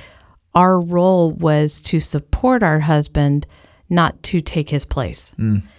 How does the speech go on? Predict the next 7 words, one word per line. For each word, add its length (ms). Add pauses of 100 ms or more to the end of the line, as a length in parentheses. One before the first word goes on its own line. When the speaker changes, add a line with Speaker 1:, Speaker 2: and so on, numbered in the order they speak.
(300)
Speaker 1:
And 420
so 460 (480)
it's 200
been 300
very 300
easy, 680 (640)
um, 440